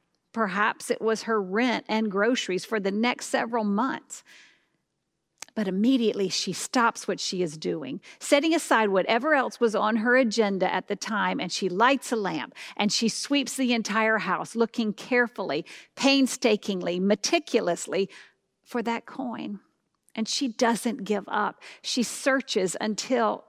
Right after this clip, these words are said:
she finds it. And then, like the shepherd, she calls together her friends and neighbors, and she asks them to come and celebrate the recovery of the coin. "Rejoice with me, for I have found the coin that I had lost."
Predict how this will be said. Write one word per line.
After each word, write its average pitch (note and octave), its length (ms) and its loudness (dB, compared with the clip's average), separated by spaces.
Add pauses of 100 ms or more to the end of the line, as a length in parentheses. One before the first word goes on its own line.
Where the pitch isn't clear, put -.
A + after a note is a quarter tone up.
she - 220 -4
finds - 400 -8
it. - 140 -14 (1000)
And G3 120 -6
then, G#3 380 -6 (360)
like G3+ 260 -2
the C4 60 -2
shepherd, F#3+ 560 -2 (240)
she - 220 -2
calls A#3 480 2
together A#3+ 460 4
her A#3+ 140 4
friends B3+ 480 2
and B3 220 4
neighbors, B3 420 4
and A#3+ 180 4
she - 220 -2
asks A#3 300 2
them A#3+ 240 2
to A#3+ 160 -2
come A#3+ 300 0
and A3+ 100 0
celebrate B3 640 4
the A3+ 100 2
recovery A3 600 0
of G3 140 0
the G#3 100 0
coin. E3 440 -10 (320)
"Rejoice E4 640 4
with C#4 200 2
me, F3+ 320 2 (160)
for - 140 2
I - 100 4
have C#4 180 4
found D4 340 6
the C#4 80 8
coin D4+ 600 4
that A#3+ 180 4
I A3+ 140 4
had A3+ 200 0
lost." A#3+ 720 0